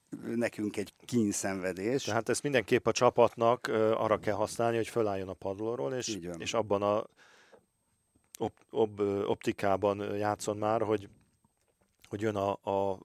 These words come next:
Speaker 2: remélhetőleg az olimpiai selejtező, mert tehát az már aztán tényleg hülye lenne, hogyha bejutnánk az olimpiai selejtezőre, és akkor ott ugyanezt eljátszuk még egyszer, hogy, hogy, hogy képtelen vagyunk a, a, a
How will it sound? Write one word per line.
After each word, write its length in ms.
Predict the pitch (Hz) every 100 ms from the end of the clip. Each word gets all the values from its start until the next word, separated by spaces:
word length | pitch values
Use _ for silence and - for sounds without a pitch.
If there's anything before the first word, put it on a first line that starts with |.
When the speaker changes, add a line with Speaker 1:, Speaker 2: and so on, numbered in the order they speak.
| _ _ _ - -
Speaker 2:
remélhetőleg 580 | - 107 98 101 101 98
az 80 |
olimpiai 300 | 101 92 95 92
selejtező, 560 | 110 110 113 113 113
mert 220 | 117 110 - - - - _ - - 127
tehát 200 | 110 -
az 160 | 120
már 120 | 131
aztán 220 | 131 - 120
tényleg 220 | 147 110
hülye 260 | 107 104 101
lenne, 280 | 101 107
hogyha 420 | 104 110 - 107 - - - - -
bejutnánk 460 | 98 151 - 131 113
az 100 | 113
olimpiai 340 | 123 104 110
selejtezőre, 760 | - 110 113 107 117 131 143 139
és 140 | 113
akkor 240 | 120 127 131
ott 280 | 127 - -
ugyanezt 440 | 120 113 107 -
eljátszuk 500 | 101 95 90 - 101
még 200 | 101 90
egyszer, 340 | 92 - 104 95
hogy, 240 | 101 92 _ _ _ _
hogy, 220 | - 101 - -
hogy 160 | 110 -
képtelen 360 | 127 - 104
vagyunk 340 | 101 98 98 101
a, 160 | 101 - 98 98
a, 80 | - -
a 100 | 107